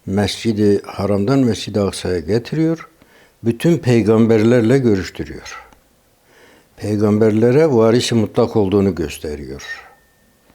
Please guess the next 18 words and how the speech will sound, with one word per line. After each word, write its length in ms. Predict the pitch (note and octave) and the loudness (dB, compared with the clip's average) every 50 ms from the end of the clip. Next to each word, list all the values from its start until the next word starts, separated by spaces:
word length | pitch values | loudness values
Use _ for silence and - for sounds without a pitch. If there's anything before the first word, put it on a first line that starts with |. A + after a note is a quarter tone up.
| _ _ _ _ _ _ _ _ _ _ _ _ _ _ _ _ _ | _ _ _ _ _ _ _ _ _ _ _ _ _ _ _ _ _
Bu 140 | G#2 G#2 G2+ | -12 -12 -12
sizin, 540 | - - - G2 F2 G2+ G#2+ G2+ G2 F#2 - | -10 -8 -8 -6 -4 -2 -2 -2 -2 -4 -6
sizden 520 | - - - G2+ F#2 E2 G#2 G#2 G#2 G2 | -10 -10 -10 -8 -8 -4 -2 0 0 0
gelen 440 | F2+ F#2 F2 D#2+ E2+ E2+ E2 D#2 D#2 | 0 -2 -2 -4 -4 -6 -8 -8 -6
dinin 540 | F#2 F2+ F2+ F#2+ A2+ C3 C#3 D#3 E3 F3 F3 - _ _ _ _ _ _ _ _ | -6 -4 -2 0 0 0 0 0 -4 -6 -10 -14 _ _ _ _ _ _ _ _
son 340 | - - - - B2 A#2+ A2 | -16 -12 -4 0 0 2 2
şeklini 760 | F#2 - - G2+ F#2 E2+ - - F#2+ F#2+ G#2+ C3 D3 D3+ - - - _ | 0 -2 -2 -4 -4 -6 -8 -8 -4 -2 0 0 0 0 -2 -6 -10 _
temsil 400 | - A2 G#2 F#2 - - G#2 F2+ | -6 -6 -6 -4 -6 -8 -6 -4
eden 260 | F#2+ F#2 F2 F2 E2+ E2+ | -4 -4 -4 -4 -6 -6
zattır. 640 | D#2 D#2 D2+ C#2+ - - - - - - - - _ _ _ _ _ _ _ _ _ _ _ _ _ _ _ _ _ _ _ _ _ _ A#2 _ _ _ _ _ _ _ _ _ _ _ _ _ _ _ _ _ _ _ _ _ _ - | -8 -10 -12 -12 -12 -18 -16 -14 -14 -14 -16 -20 _ _ _ _ _ _ _ _ _ _ _ _ _ _ _ _ _ _ _ _ _ _ _ _ _ _ _ _ _ _ _ _ _ _ _ _ _ _ _ _ _ _ _ _ _ -10
Onlara 320 | F#2 F#2+ F#2 F#2+ F#2 F2+ | -10 -8 -6 -4 -6 -6
gösteriyor, 680 | D#2+ E2+ F2+ E2 - - - D#2+ D2 E2+ G2+ B2 B2+ A#2+ - | -6 -6 -8 -10 -10 -12 -14 -12 -10 -6 -6 -4 -4 -6 -8
onlarla 420 | - F#2+ F#2+ F#2+ G2 F2+ F2 F2 E2 | -8 -6 -4 -2 -2 -2 -4 -6 -8
tanıştırıyor 680 | - - F#2 E2+ D#2+ - - - F2+ E2+ E2+ E2+ D#2+ | -8 -10 -10 -10 -10 -12 -16 -16 -14 -12 -12 -12 -10
hepsini 460 | F2+ G2+ F#2 - - - F2+ F2+ G#2+ | -8 -10 -10 -10 -12 -14 -12 -10 -10
Mescid-i 520 | A#2 G2 F#2 F2+ - - - F#2 E2+ F#2 | -10 -8 -8 -10 -10 -10 -14 -12 -10 -10
Aksa'da. 540 | F2 E2 - - - F#2 D#2 E2+ A2+ C#3+ D#3 - _ _ | -10 -10 -12 -12 -12 -12 -10 -8 -10 -10 -10 -12 _ _
Sonra 480 | _ - - A2 A2 F#2+ G2+ B2+ E3 | _ -12 -8 -6 -6 -4 -4 -6 -6